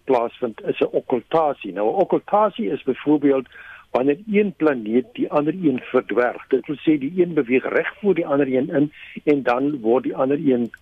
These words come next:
uitgedoofs. In die geval van, uh, Jupiter en Saturnus gebeur dit ook, maar dit is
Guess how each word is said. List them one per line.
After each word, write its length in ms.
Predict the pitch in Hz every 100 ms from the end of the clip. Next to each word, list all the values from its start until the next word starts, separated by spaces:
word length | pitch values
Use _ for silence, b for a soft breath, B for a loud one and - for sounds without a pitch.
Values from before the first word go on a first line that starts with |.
| -
uitgedoofs. 640 | 196 - 143 113 107 -
In 160 | 147
die 40 | 139
geval 360 | 143 - 208
van, 400 | 220 - 165 147 - B B B B B
uh, 80 | 135 131 190
Jupiter 580 | 190 135 131 196 170 175
en 100 | 131
Saturnus 580 | - 120 147 170 165 -
gebeur 400 | 131 - 95 131
dit 180 | 170 180
ook, 420 | 185 165 208 - - _ _
maar 220 | 196 120
dit 200 | - 143
is 140 | 175